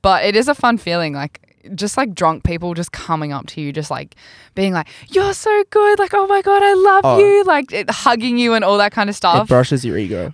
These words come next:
Speaker 1: Oh, yeah.
Speaker 2: a hundred and ten percent.
Speaker 1: It definitely does. Like, I just get to experience that on such a minor, small scale, just people coming up to
Speaker 2: Imagine
Speaker 1: me
Speaker 2: when
Speaker 1: after
Speaker 2: there's
Speaker 1: gigs.
Speaker 2: fucking millions of people in an audience crowd. Like,
Speaker 1: It would be insane, but
Speaker 2: and that's what I'm saying. I think it would be fun, but I think that I'd probably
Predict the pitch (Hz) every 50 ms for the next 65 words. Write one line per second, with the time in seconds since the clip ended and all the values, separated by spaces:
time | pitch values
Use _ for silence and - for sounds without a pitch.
0 | - - 214 214 208 202 196 - 180 170 151 143 143 143 123 104 104 117 - -
1 | - 214 214 214 185 - 185 180 170 180 175 220 214 233 254 175 175 165 165 160
2 | 160 - 175 170 - 175 175 175 180 190 196 180 - 202 - - 202 185 - 208
3 | 196 175 - - 170 160 165 165 165 - - - - - 170 165 160 - - 170
4 | 160 151 - - - 180 165 - 180 165 160 156 156 160 151 151 143 143 147 151
5 | 147 151 151 - - - - 160 151 151 151 151 - - - - 139 135 135 147
6 | 165 175 175 180 170 - 175 156 156 160 - 160 160 151 147 143 - - 139 131
7 | 131 131 143 127 131 131 131 131 123 135 135 123 123 143 151 131 131 123 120 113
8 | 110 113 113 113 113 - 135 - 117 113 - - - - 107 110 - - - -
9 | - - - - - - - - - - - 156 - - - - - 190 190 196
10 | 202 175 180 165 147 143 139 - - - 151 147 139 127 127 - 156 151 160 151
11 | 135 - - _ _ - - - _ - 165 190 196 202 214 202 185 214 196 143
12 | - - 135 135 147 151 147 131 127 123 120 120 - 123 113 117 143 156 - _
13 | - 123 123 - 131 127 120 120 117 117 117 139 127 120 120 117 117 117 113 113
14 | 117 117 127